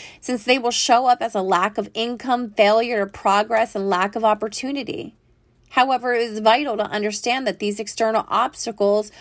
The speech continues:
are simply symptoms of what is really running the show. Your unconscious feelings and emotions regarding money, these symptoms form the basis of your internal obstacles and emotional blocks to money and wealth.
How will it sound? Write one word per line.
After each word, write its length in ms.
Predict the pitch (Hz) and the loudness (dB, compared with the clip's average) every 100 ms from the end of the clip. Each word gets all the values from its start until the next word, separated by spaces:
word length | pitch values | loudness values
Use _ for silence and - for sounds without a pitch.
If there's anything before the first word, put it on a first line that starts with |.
| - - | -14 -2
are 100 | 247 | -2
simply 400 | - 302 311 330 | 2 2 2 -2
symptoms 640 | - 311 311 339 330 320 | 2 0 2 0 0 0
of 180 | 240 226 | -2 0
what 440 | 208 214 262 - _ _ | -2 4 4 2 _ _
is 300 | - 311 302 277 | 0 0 0 -6
really 540 | 240 269 381 403 381 | -8 -6 -4 -2 -2
running 540 | 311 240 294 359 381 370 | -2 -8 -6 -6 -4 -6
the 80 | 359 | -6
show. 640 | - 339 453 - - - _ _ _ _ _ _ _ - | -4 -6 -4 -6 -8 -18 _ _ _ _ _ _ _ -4
Your 140 | - | 0
unconscious 680 | 311 311 - 330 349 359 320 | 2 0 2 2 2 0 0
feelings 400 | 320 302 311 302 | 2 2 2 0
and 80 | 262 | -2
emotions 520 | 240 233 294 285 262 | 0 2 2 0 -4
regarding 380 | 226 226 220 220 | 2 2 2 0
money, 420 | 233 240 190 202 - - - | 0 0 -2 -4 -10 -20 -8
these 420 | 202 196 320 320 294 | 0 6 6 6 2
symptoms 680 | - 311 311 226 214 226 | 0 0 2 0 0 -6
form 320 | - 247 240 247 | 2 4 4 0
the 100 | 226 | 0
basis 500 | 214 247 302 240 214 | 2 2 0 -4 -2
of 140 | 214 | 0
your 140 | 226 | 0
internal 460 | 226 220 240 233 - | -2 -2 -2 -2 -2
obstacles 760 | - 247 - 262 214 208 226 - - - _ - | 0 0 0 -8 0 0 0 -6 -18 -20 _ -2
and 280 | 294 330 - | 2 2 4
emotional 600 | 302 285 302 349 320 320 | 4 6 4 2 2 2
blocks 600 | 262 226 254 - - - | 0 2 4 4 0 -6
to 120 | - | 2
money 460 | 311 277 269 311 330 | 4 4 2 2 2
and 260 | 311 294 233 | 2 2 4
wealth. 480 | 285 - 208 233 | 4 4 2 -2